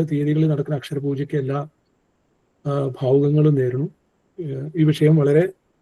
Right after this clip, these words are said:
വലുതും ഗം-, ഗൗരവമുള്ളതുമാണെന്ന് എൻ്റെ റിസർച്ചിൻ്റെ ഭാഗമായിട്ട് മനസ്സിലായി. ഏഹ്, അതിനുവേണ്ടി പല പുസ്തകങ്ങളും റെഫർ ചെയ്യേണ്ടി വന്നു. ഏഹ്, നിങ്ങളുടെ എന്തെങ്കിലും ചോദ്യം ഉണ്ടെങ്കിൽ ചോദിക്കാം, പക്ഷേ അതിന് എല്ലാത്തിനും ഉത്തരം പറയാൻ പറ്റുമോ എന്ന് എനിക്കറിയില്ല.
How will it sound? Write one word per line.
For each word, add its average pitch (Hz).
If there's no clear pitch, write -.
വലുതും 156
ഗം-, 135
ഗൗരവമുള്ളതുമാണെന്ന് 147
എൻ്റെ 143
റിസർച്ചിൻ്റെ 147
ഭാഗമായിട്ട് 135
മനസ്സിലായി. 131
ഏഹ്, 135
അതിനുവേണ്ടി 143
പല 139
പുസ്തകങ്ങളും 151
റെഫർ 147
ചെയ്യേണ്ടി 151
വന്നു. 139
ഏഹ്, 139
നിങ്ങളുടെ 151
എന്തെങ്കിലും 156
ചോദ്യം 156
ഉണ്ടെങ്കിൽ 165
ചോദിക്കാം, 160
പക്ഷേ 156
അതിന് 151
എല്ലാത്തിനും 156
ഉത്തരം 165
പറയാൻ 160
പറ്റുമോ 156
എന്ന് 151
എനിക്കറിയില്ല. 135